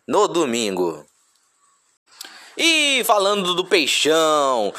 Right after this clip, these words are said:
o Santos empatou em um a um contra o Banfield na Vila Belmiro, com gols do Marcos Leonardo para os brasileiros e com o sonoro golaço do Nicolás Domingo para os argentinos. Um a um e classificação decidida nos critérios de desempate.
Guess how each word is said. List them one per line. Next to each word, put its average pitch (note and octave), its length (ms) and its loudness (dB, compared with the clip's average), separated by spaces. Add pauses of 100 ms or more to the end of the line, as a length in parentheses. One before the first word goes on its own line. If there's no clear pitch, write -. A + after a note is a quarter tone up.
(120)
o B2+ 100 0
Santos F#3 300 -2
empatou G#3 360 2
em G3+ 140 0
um A#3+ 100 2
a G#3+ 60 6
um A3+ 140 4
contra A#3 220 -2
o - 20 -4
Banfield F#3 560 2
na E3+ 100 2
Vila E3 160 -2
Belmiro, D3+ 480 0 (180)
com F3+ 140 0
gols F#3+ 180 2
do F3+ 80 0
Marcos F#3 300 0
Leonardo E3 380 0
para C#3 120 2
os A#2+ 80 -2
brasileiros G3+ 640 0 (300)
e C#4 140 -2
com C#4 180 2
o B3+ 40 0
sonoro A3 440 2
golaço G3+ 380 2
do G3+ 120 0
Nicolás A3 480 0
Domingo E3+ 380 0
para E3+ 180 2
os D#3+ 120 0
argentinos. C#3 640 -4 (240)
Um D#4 180 2
a A#3 80 6
um B3+ 260 2
e - 120 -6
classificação G#3+ 640 0
decidida F#3+ 580 -2
nos F#3 220 -2
critérios D3 420 -2
de D3+ 100 -6
desempate. C3 800 0